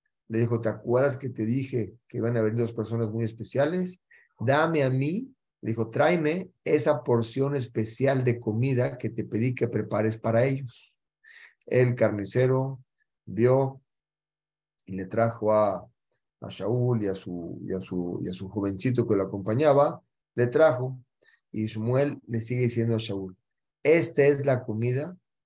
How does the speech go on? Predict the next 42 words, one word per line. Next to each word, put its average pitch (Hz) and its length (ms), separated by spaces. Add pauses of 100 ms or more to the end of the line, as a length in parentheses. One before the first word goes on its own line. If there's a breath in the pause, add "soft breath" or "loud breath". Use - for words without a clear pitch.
(280)
que 107 200
yo 135 280
preparé 110 680
especial 113 720
para 110 300
ti". 147 160
O 117 60
sea, - 380 (180)
Shaul 120 540
se 110 60
está 120 220
dando 127 220
cuenta 143 300
que 123 100
Shmuel 127 340
sabía 151 340
todo, 190 420 (260 loud breath)
sabía 139 520
lo 131 160
de 127 100
los, 120 300 (100)
lo 117 160
de 113 80
los, 113 300 (100)
lo 110 140
de 110 80
los, 110 240
este, 107 500 (460 loud breath)
las 117 240
mulas, 131 520
sabía 120 320
que 117 100
iba 120 140
a 117 40
venir, 123 480
ya 120 160
tenía 120 260
la 113 140
comida 113 260
preparada 110 460
para 107 280
él. 151 300